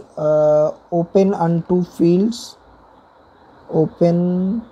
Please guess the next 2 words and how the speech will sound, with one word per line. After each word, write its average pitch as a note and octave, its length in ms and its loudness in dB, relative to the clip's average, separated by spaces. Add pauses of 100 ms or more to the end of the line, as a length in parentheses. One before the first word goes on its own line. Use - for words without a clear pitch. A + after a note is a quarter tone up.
(1300)
uh, C#3+ 560 -2 (200)
unto E3 840 -2